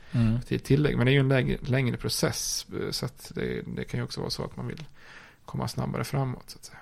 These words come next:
Speaker 1: Ja.
Speaker 2: Ja, vad, vad, vad, vad känner du här nu? Vad,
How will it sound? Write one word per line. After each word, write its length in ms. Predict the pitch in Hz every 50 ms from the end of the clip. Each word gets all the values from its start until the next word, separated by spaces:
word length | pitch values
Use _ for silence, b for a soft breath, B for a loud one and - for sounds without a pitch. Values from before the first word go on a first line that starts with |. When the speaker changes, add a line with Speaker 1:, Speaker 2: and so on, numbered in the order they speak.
| B
Speaker 1:
Ja. 320 | B 113 104 98 98 104 110 - - - - - - - - - - _ _ - - - - - B B B B B B B B
Speaker 2:
Ja, 200 | 143 165 185 170
vad, 500 | 160 165 160 160 160 156 147 147 147 143 139 120 - -
vad, 240 | - 139 - 143
vad, 200 | 147 151 - 71
vad 100 | 71 135
känner 280 | - - 175 170 160 143
du 80 | 127 117
här 140 | 113 98
nu? 400 | 87 90 87 85 87 - 123 120 113 117
Vad, 180 | 110 110 113